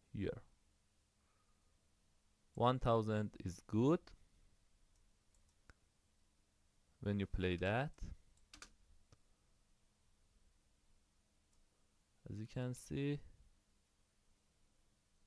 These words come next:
this layer is disintegration, and, um,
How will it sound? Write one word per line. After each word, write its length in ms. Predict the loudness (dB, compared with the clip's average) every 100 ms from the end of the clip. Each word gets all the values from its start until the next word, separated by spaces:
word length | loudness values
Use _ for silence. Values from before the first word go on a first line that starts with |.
| _ _ -20 -20 -20 -20 -20 -20 -20 -8
this 200 | -6 4
layer 240 | 8 10 8
is 180 | 4 -2 -14 -8
disintegration, 920 | -4 -4 2 4 6 4 2 0 0 -8 -20 _ -20 _ _ _ _ -20 -20 _ _ -20 _ -20 0
and, 440 | 4 8 8 6 2 -8 -20 -20 -20 _ -20 -20 -20 _ -12 -4
um, 340 | 0 0